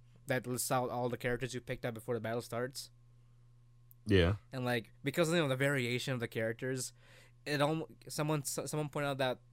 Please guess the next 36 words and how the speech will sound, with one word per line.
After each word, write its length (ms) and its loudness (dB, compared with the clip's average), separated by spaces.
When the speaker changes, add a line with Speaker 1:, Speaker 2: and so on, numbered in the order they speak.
Speaker 1:
if 140 -6
this 120 -2
were 80 2
posted 540 -2
at, 100 0
like, 220 -4
two 160 -8
thousand 280 0
and 120 -10
ten, 320 -6
it, 180 -4
it 120 -2
would 180 0
be 200 0
l-, 200 -2
it, 180 -8
this 120 -2
is 80 -2
what, 120 2
like, 140 0
a 80 0
two 160 -8
thousand 260 0
ten 160 -4
shit 220 -6
post 420 -8
would, 180 -10
would 180 -6
end 160 -6
up 100 -6
looking 220 -8
like 120 -6
in 60 -6
two 80 -12
thousand 260 -4
ten. 320 -10